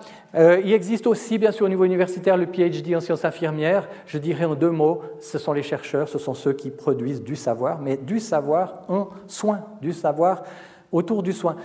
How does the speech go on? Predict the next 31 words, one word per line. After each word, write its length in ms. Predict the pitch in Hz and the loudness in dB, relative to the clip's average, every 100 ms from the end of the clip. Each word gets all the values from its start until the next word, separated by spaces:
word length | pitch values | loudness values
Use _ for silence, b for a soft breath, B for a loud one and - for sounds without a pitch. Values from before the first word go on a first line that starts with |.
| B | B
Et 180 | 165 202 | 2 2
il 40 | 196 | 4
y 60 | |
a 60 | 214 | 2
un 40 | |
très 200 | 214 240 | 2 0
bon 140 | 214 208 | 2 2
exemple 380 | 160 185 185 | 2 0 -2
ici, 220 | 185 - 208 | -4 -4 -4
c'est 100 | 170 | 0
Madame 320 | 160 160 156 | 2 2 0
Drew 220 | 151 170 | -2 0
Mendelswein, 560 | 147 147 143 170 190 175 | 0 -2 -4 2 2 2
qui 360 | - 175 165 B B | -4 -4 -4 B B
est 180 | 170 156 | 0 2
en 120 | 170 | 2
soi 260 | 170 196 190 | 4 4 4
une 160 | 156 | 2
anthropologue 640 | 180 190 185 185 165 147 131 | 0 2 2 4 4 4 0
et 80 | 131 | -6
qui 160 | 147 | -8
travaille 440 | - 220 240 247 170 | -4 -2 2 2 2
dans 120 | 156 | 2
l'équipe 500 | 151 147 170 165 127 | 0 0 -4 -6 -2
de 80 | 139 | 0
recherche 540 | 139 143 147 143 - | 0 -2 -2 -2 -6
ici 380 | 123 - 147 131 | -10 -6 0 2
à, 160 | 117 | 2
à 160 | 113 113 | 0 -2
la 100 | 117 | -4
Source. 460 | - 240 262 - | -2 -4 -4 -6